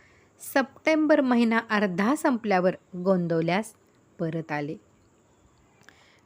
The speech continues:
गोंदवल्यास पुनरागमन. चार आठ दिवस गेले असतील किंवा नसतील इतक्यात कुरवलीचे दामोदर बुवा गोंदवल्यास आले. बुवांनी कुरवलीला मोठे राम मंदिर बांधले होते. श्री महाराजांनी एकदा येऊन मंदिर पाहावे ही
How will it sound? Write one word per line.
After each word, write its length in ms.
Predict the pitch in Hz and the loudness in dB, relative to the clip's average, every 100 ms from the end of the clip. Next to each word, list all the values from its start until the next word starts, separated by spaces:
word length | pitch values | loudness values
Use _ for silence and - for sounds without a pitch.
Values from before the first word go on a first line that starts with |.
| - | -4
गोंदवल्यास 640 | 202 196 170 165 165 233 | 0 0 0 -2 -2 -4
पुनरागमन. 720 | - 214 180 156 143 151 147 165 - _ _ _ _ _ | -4 -2 -2 -4 -6 -8 -8 -10 -16 _ _ _ _ _
चार 280 | 285 277 330 381 | 2 4 2 0
आठ 300 | 262 269 269 | 0 0 -2
दिवस 360 | 226 233 233 214 | -4 0 0 2
गेले 240 | 220 208 214 | 2 2 0
असतील 260 | 220 - 339 349 | -6 -2 -4 -2
किंवा 200 | 381 349 | 2 4
नसतील 340 | 254 208 220 - | 2 2 -2 -2
इतक्यात 340 | 269 - 220 - | -6 2 0 2
कुरवलीचे 560 | - 269 262 220 - 214 | 2 4 4 2 0 -2
दामोदर 460 | 180 175 208 208 | 0 0 2 0
बुवा 200 | 196 175 | 0 0
गोंदवल्यास 500 | 170 170 160 156 156 | -2 -2 -2 -4 -4
आले. 160 | 156 151 - _ _ _ _ _ _ | -6 -8 -10 _ _ _ _ _ _
बुवांनी 440 | 226 277 311 339 349 | 2 4 6 4 2
कुरवलीला 560 | 302 285 285 294 285 | 4 6 6 6 4
मोठे 300 | 294 294 285 | 2 0 0
राम 260 | 262 226 247 | 2 2 2
मंदिर 300 | 262 247 311 | 0 0 0
बांधले 320 | 285 190 175 | 0 0 0
होते. 320 | 170 151 151 - _ _ _ _ | -2 -4 -12 -16 _ _ _ _
श्री 140 | 254 | -2
महाराजांनी 540 | 277 226 208 220 254 254 | 0 0 0 0 0 0
एकदा 360 | - 208 202 | -2 -4 0
येऊन 220 | 208 208 202 | 0 2 0
मंदिर 420 | 180 185 214 208 - | -2 -2 0 -2 0
पाहावे 380 | - 180 196 202 | -2 0 0 0
ही 160 | 190 | -2